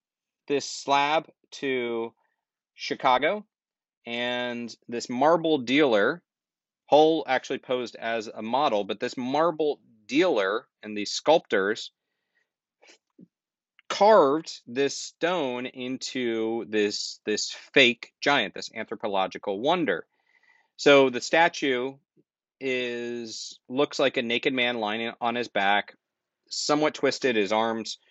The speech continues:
over his stomach. And the workers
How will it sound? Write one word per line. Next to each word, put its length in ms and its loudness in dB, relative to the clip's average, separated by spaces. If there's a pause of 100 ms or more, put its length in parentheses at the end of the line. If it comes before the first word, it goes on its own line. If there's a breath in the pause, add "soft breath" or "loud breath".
(180)
over 280 0
his 100 -2
stomach. 460 0 (880 soft breath)
And 560 2 (520)
the 160 -2
workers 880 0